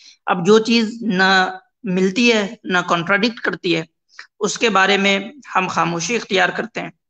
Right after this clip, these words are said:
कि इसके बारे में हम, अ, नहीं कह सकते कि ये चीज़ क्या है, नहीं है। ये बुनियादी तौर पे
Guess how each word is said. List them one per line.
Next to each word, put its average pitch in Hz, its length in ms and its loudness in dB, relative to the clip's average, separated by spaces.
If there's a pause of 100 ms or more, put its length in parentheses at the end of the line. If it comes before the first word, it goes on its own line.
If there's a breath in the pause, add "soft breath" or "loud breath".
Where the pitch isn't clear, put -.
(400)
कि - 120 2
इसके 175 200 -2
बारे 170 260 2
में 233 220 -4 (200)
हम, 175 300 -4
अ, 165 280 2
नहीं 180 240 0
कह 202 120 0
सकते 185 340 -6
कि 165 140 -8
ये 165 140 0
चीज़ 202 340 -8
क्या 170 180 0
है, 185 120 -4
नहीं 175 200 -6
है। 262 100 -4
ये 214 420 2
बुनियादी 196 380 2
तौर 196 180 -2
पे 233 280 -2